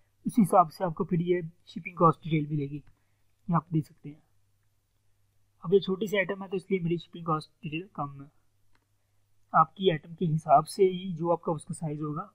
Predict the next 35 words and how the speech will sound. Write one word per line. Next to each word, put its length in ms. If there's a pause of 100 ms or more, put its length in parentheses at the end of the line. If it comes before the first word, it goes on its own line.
वो 100
आएगा। 220 (520)
अब 120
dangerous 380
goods 200
है 80
नहीं, 300
ये 140
भी 140
dangerous 500
goods 300 (100)
नहीं 120
है, 120 (280)
none। 840
और 80
जैसे 360
ही 40
आपकी 260
सारी 480
detail 300 (220)
complete 420
हो 100
जाएगी 380 (640)
आपने 380
यहाँ 300 (100)
पर 140
आके 420
इसको 320 (280)
submit 280 (440)
कर 160
देना 220
है 60
और 580
ये 80
सबमिट 340